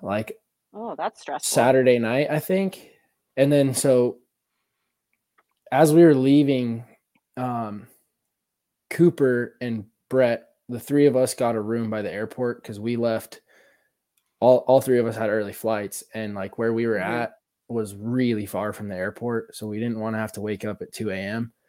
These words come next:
Speaker 1: Um, and on our way there, I was like, "Hey, like, was that weird that we didn't get anything payment-wise today?" And they were like, "Yeah, that was kinda weird." I was like, "'Cause every time I've ever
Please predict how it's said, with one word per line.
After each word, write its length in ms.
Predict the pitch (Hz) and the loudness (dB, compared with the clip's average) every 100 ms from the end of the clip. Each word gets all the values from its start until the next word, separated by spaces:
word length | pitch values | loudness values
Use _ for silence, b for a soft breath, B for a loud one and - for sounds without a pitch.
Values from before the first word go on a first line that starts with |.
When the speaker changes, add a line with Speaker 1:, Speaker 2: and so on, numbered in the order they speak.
| _ _ _ - | _ _ _ -4
Speaker 1:
Um, 460 | 113 104 95 95 _ | -2 0 -2 -6 _
and 120 | 120 | 0
on 140 | 120 123 | 2 2
our 140 | 117 | 2
way 200 | 113 110 | 2 4
there, 280 | 120 135 127 | 6 6 6
I 60 | 113 | 2
was 120 | 113 | 0
like, 200 | 110 107 | -4 -4
"Hey, 340 | - 131 123 | -2 0 0
like, 260 | 113 107 - _ _ _ | -2 -4 -8 _ _ _
was 220 | 107 120 117 | -6 -2 4
that 260 | 160 - | 4 2
weird 460 | 107 120 139 160 143 | -2 0 2 2 0
that 180 | 113 - | -6 -6
we 140 | 110 | -4
didn't 280 | 135 135 107 | -2 -2 -4
get 200 | 113 127 120 | -2 -2 -4
anything 640 | 127 135 - 143 143 135 | -6 -6 -6 -4 -6 -8
payment-wise 720 | - 110 120 135 131 139 151 - | -10 -6 -6 -4 -2 0 -2 -4
today?" 440 | 156 160 170 165 _ _ _ | -4 -2 -2 -6 _ _ _
And 380 | 120 113 107 107 _ _ _ _ _ _ _ _ - | -8 -6 -8 -12 _ _ _ _ _ _ _ _ -2
they 100 | 127 | 0
were 80 | 127 | 2
like, 200 | 117 - | 0 -2
"Yeah, 180 | 127 120 | 0 2
that 200 | 120 113 | 0 0
was 180 | 127 - | -2 -4
kinda 240 | 113 98 | -8 -6
weird." 220 | 101 98 | -6 -6
I 40 | 104 | -6
was 100 | 104 | -8
like, 120 | 95 | -6
"'Cause 120 | 113 | 0
every 200 | 131 185 | 4 4
time 260 | 190 165 147 | 2 0 0
I've 180 | 127 127 | 0 0
ever 440 | 131 123 113 - | 2 0 -2 -6